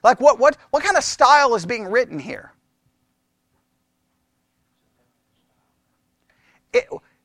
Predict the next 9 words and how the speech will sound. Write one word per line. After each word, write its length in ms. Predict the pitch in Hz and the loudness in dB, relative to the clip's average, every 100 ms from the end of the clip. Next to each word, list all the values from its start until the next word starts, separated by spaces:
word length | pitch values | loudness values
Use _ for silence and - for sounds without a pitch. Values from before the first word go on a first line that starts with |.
| _ _ - | _ _ -2
is 260 | 240 190 | -2 0
the 140 | - 233 | -2 -2
style 760 | - - 277 277 277 247 175 _ _ _ _ _ _ _ _ _ - | -2 2 4 4 2 0 -4 _ _ _ _ _ _ _ _ _ -12
explanatory 1300 | 214 - - - 233 302 370 370 381 392 403 415 392 - _ _ _ _ _ - | -10 -8 -12 -2 0 0 -2 -4 0 2 2 0 -4 -10 _ _ _ _ _ 0
or 280 | - 285 269 | 4 6 4
is 220 | 262 - | 2 -4
the 100 | 247 | -8
style 560 | - - 262 254 247 | -6 0 4 6 4
declarative? 920 | 196 220 - 254 233 175 113 92 - | 0 -6 -2 -2 0 -2 -6 -12 -20